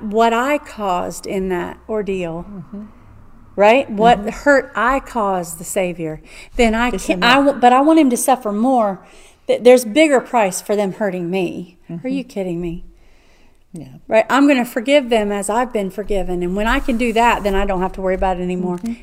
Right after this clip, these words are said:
Speaker 1: And I'll never do that. I'll never be able to forgive the way Christ forgives. I forgive and remember. He forgives and forgets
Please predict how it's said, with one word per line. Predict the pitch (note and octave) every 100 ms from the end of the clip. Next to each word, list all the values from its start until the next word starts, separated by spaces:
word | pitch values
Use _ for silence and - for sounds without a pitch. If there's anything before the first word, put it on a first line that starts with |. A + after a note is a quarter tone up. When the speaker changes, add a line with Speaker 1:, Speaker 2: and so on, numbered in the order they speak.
| -
Speaker 1:
And | G3 G#3
I'll | G3+
never | G3 F#3 E3+
do | F3
that. | F#3 F3+ F3+ -
I'll | A3+
never | A#3+ A#3+ A#3
be | F#3+ G3
able | F#3+
to | F#3
forgive | - F3+ G3 F3+ F3+ - - - -
the | F#3+
way | F3+
Christ | F3 - G3 - -
forgives. | F3 E3 -
I | G#3+ C#4
forgive | A#3 G3+ A3+ G#3+
and | F#3
remember. | F3 F#3+ A3 G3 - _ - - -
He | - A3
forgives | A#3 G3+ G3+ F#3
and | D#3+ -
forgets | D#3+ E3 E3 - -